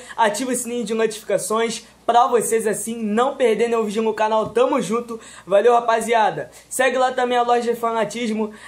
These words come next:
na, tudo aqui na descrição, os canais, tudo, tudo, tudo na descrição pra vocês. Valeu, e vamos falar de Vasco nesse vídeo, falar um pouco sobre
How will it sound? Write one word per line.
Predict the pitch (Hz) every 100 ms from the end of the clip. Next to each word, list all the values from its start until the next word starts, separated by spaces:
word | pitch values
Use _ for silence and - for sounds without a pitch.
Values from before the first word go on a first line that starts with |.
| - _ _
na, | 214 196
tudo | 196 262 254
aqui | 240 233
na | 233
descrição, | 226 202 214 - 220
os | 214
canais, | - 202 185 202 214 208 -
tudo, | - 247 214
tudo, | 220 240 208
tudo | - 226 208 208 - -
na | 214
descrição | 214 196 196 214 208
pra | 214 214
vocês. | 190 - 208 220 220 - - -
Valeu, | 185 208 226 190 - -
e |
vamos | 185 220 254
falar | - 240 240
de | 208
Vasco | 214 226 220
nesse | 226 220 220
vídeo, | 220 220
falar | - 220
um | 208
pouco | 214 226 -
sobre | 240 220 170